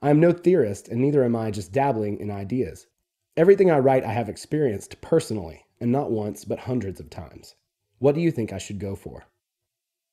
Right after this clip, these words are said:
You are asking me what you should choose. Can I or anyone else really show you your true path? Only your soul can know what you should choose. All I can do is evaluate your mistakes, and even that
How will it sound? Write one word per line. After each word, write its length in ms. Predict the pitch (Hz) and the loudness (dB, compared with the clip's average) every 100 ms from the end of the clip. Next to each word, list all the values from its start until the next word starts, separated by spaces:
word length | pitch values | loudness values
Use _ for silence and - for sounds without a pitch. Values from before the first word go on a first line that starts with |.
| _ | _
You 160 | 156 208 | 4 6
are 80 | 196 | 6
asking 440 | 170 - 143 127 | 4 0 2 4
me 440 | 147 151 110 92 - | 6 4 2 -6 -10
what 340 | - 120 - 104 | -4 -4 -4 -2
you 240 | 165 165 | 2 2
should 240 | 123 117 98 | 0 -6 -8
choose. 560 | - 127 87 - - _ _ _ _ _ _ | -4 -2 -4 -10 -20 _ _ _ _ _ _
Can 100 | - | -2
I 140 | 147 160 | 2 4
or 100 | 147 | 6
anyone 400 | 143 147 139 135 | 4 4 4 2
else 280 | 135 139 107 | 2 -2 -4
really 300 | 107 131 135 | 0 2 2
show 260 | - 123 | 0 0
you 240 | 131 143 147 | 2 0 -2
your 200 | 113 120 | -2 -2
true 280 | - 120 117 | -2 -4 -4
path? 500 | 117 107 143 - _ _ _ _ _ - | -6 -8 -10 -12 _ _ _ _ _ 2
Only 320 | 165 185 175 | 4 6 4
your 220 | 135 147 | 4 0
soul 540 | - 131 120 95 85 - | 0 0 0 0 -6 -8
can 200 | 113 107 | -6 -4
know 340 | 107 82 80 - | -6 -8 -12 -14
what 160 | 92 | -14
you 180 | 85 98 | -10 -10
should 220 | - 85 | -10 -14
choose. 460 | - 85 - - - _ _ _ _ - | -16 -16 -18 -20 -20 _ _ _ _ -2
All 160 | 170 | 0
I 60 | 180 | 2
can 160 | 151 | 2
do 140 | 123 117 | 4 2
is 100 | 104 | 0
evaluate 540 | 101 107 101 98 87 | -4 -4 -4 -4 -8
your 100 | 90 | -10
mistakes, 640 | 82 - - 98 73 - - | -12 -10 -6 -6 -8 -16 -12
and 120 | 113 | -8
even 360 | - 156 131 110 | -4 -2 0 0
that 340 | 147 131 - | -2 -4 -8